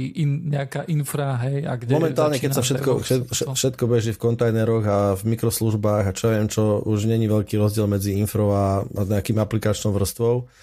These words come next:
Speaker 2: My sme to, ja to, ja to interne tak sám pre seba volám, že ono to by to malo byť reprodukovateľná a ľahko deployovateľná infraštruktúra. Že ty, ty sa nechceš, ty chceš mať to isté, na čo si zvyknutý,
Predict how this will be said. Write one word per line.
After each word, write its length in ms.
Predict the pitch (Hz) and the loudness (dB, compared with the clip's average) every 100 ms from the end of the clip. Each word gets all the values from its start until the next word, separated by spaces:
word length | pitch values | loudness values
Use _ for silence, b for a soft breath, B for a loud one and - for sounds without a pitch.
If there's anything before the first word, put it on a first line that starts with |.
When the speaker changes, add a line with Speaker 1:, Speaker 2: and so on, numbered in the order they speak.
| B B B | B B B
Speaker 2:
My 100 | 113 | -2
sme 140 | 117 | 0
to, 80 | 127 | 0
ja 80 | 127 | 0
to, 160 | 127 123 | 0 0
ja 140 | 123 | 0
to 100 | 123 | 0
interne 480 | 117 113 123 117 110 | -2 0 0 0 0
tak 240 | 117 101 | -2 -4
sám 300 | 101 - 117 | -6 -2 0
pre 80 | 107 | -2
seba 160 | - 113 | -2 0
volám, 180 | 117 107 | 0 2
že 80 | |
ono 140 | 110 113 | 0 0
to 100 | 113 | -2
by 80 | 98 | -2
to 80 | 113 | 0
malo 140 | 110 | 0
byť 140 | 107 107 B B B B B 104 | 0 -4 B B B B B -4
reprodukovateľná 1000 | 110 127 127 123 127 123 117 120 113 127 | -2 -2 -2 0 0 0 0 -2 0 -2
a 120 | - 101 | -2 -4
ľahko 400 | 104 117 - 98 | -2 -2 -2 -2
deployovateľná 880 | 101 101 101 101 92 - 107 92 | -2 0 0 2 0 0 -2 0
infraštruktúra. 760 | 98 - 101 - - 95 90 95 - _ _ | -2 -2 -4 -4 -6 -4 -4 -4 -14 _ _
Že 180 | - 98 95 | -4 -4 -4
ty, 180 | - 101 | -6 -6
ty 120 | 101 | -4
sa 140 | 107 98 | -4 -2
nechceš, 480 | 98 - 101 87 98 - _ | -2 -2 -4 -4 -10 -18 _
ty 100 | - | -18
chceš 220 | - 160 156 | -4 -2 0
mať 160 | 139 | -2
to 120 | - 139 | 0 0
isté, 320 | 127 - 143 156 151 b b b | -2 -2 0 0 -4 b b b
na 100 | 127 | -2
čo 100 | 123 | 0
si 140 | 123 127 | 0 2
zvyknutý, 840 | 110 113 - 120 127 131 143 | 2 0 -2 -2 0 0 -2